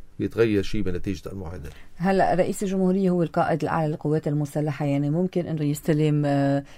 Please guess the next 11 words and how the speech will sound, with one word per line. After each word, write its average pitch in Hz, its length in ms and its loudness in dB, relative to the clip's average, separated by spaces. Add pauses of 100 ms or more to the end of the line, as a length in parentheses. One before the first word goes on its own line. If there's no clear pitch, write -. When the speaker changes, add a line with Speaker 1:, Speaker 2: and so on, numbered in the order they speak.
(180)
Speaker 2:
زمام 170 600 2
قرار 151 400 0
السلم 147 360 -2
والحرب؟ 147 460 -4 (1300)
Speaker 1:
قرار 156 280 12
السلم 156 320 6
والحرب 147 420 6
منوط 139 320 6
بالحكومة 139 600 6
بأكترية 123 440 2
التلتين. 151 420 -2